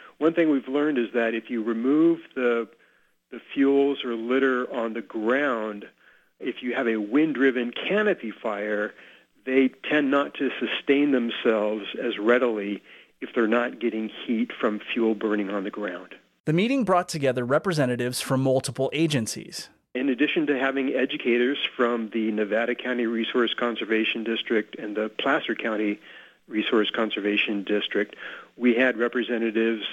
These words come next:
Speaker 1: of the Northern Sierra Air Quality Management District and CAL FIRE. CAL FIRE, our new CAL FIRE Battalion Chief Sean Ryan was out,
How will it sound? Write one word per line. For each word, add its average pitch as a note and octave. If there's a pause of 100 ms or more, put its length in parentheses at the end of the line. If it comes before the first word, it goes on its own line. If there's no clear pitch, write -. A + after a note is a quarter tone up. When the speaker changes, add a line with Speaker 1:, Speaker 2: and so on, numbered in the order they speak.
Speaker 1:
of A#2
the A2
Northern A2 (100)
Sierra A2 (340)
Air A#2+
Quality A#2
Management B2
District C3+ (720)
and G#2+ (260)
CAL B2+
FIRE. G#2+
CAL A2+
FIRE, A#2+
our A#2
new A#2+
CAL A#2+
FIRE A#2+
Battalion A#2
Chief A2
Sean A#2
Ryan A2+
was A2
out, A2